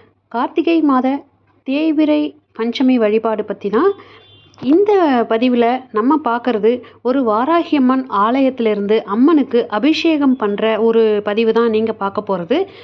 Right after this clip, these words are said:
So, இந்த பதிவினை நீங்க பார்த்துக்கிட்டே நான் சொல்ல போற இந்த ஆன்மீக தகவலையும் கேட்கணும் அப்படின்னு கேட்டுக்கிறேன்.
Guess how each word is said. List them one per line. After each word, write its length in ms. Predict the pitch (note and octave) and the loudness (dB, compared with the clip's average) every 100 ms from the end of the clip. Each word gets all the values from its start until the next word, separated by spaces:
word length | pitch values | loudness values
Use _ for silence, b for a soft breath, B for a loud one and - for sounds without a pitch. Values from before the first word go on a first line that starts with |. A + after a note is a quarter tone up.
| B | B
So, 140 | - D#4+ C#4 | -4 -4 0
இந்த 360 | B3+ D4+ G4+ G4 | 2 4 4 2
பதிவினை 440 | C#4 C4+ C#4 C4 | 0 0 2 2
நீங்க 280 | A3+ C#4 D4 B3+ | 4 2 2 -2
பார்த்துக்கிட்டே 540 | A3 A#3 C4 - A3+ | -2 -2 -4 -2 -2
நான் 280 | G#3+ A3 A3 | 0 0 0
சொல்ல 200 | C4 C4 | 0 0
போற 200 | D4 C4+ C4+ | 0 0 0
இந்த 240 | A3+ B3 | 0 0
ஆன்மீக 380 | A#3+ A3 B3+ B3+ | 0 2 2 2
தகவலையும் 520 | B3 G#3 G3 G#3 A3 | 0 -2 0 0 -2
கேட்கணும் 420 | A3+ A3 A3+ A3+ G3+ | -2 -2 0 0 -2
அப்படின்னு 380 | G3 G#3+ A3 | -2 -2 -2
கேட்டுக்கிறேன். 500 | G#3+ G3+ G3+ G3+ E4+ | -4 -4 -4 -2 0